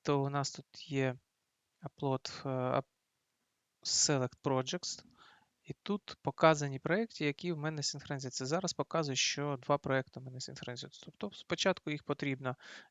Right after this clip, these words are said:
відключити. Давайте так, відключимо.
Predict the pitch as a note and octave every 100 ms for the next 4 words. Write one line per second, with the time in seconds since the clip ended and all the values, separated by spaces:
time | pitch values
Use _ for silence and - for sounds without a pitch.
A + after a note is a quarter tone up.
0 | - D3 F#3+ F#3+ - A#3 - G3 F#3+ _
1 | _ _ _ _ _ _ D#3 C#3+ C#3+ -
2 | D3 C#3+ C#3 D3+ D3+ - D#3+ E3 - D3+
3 | D3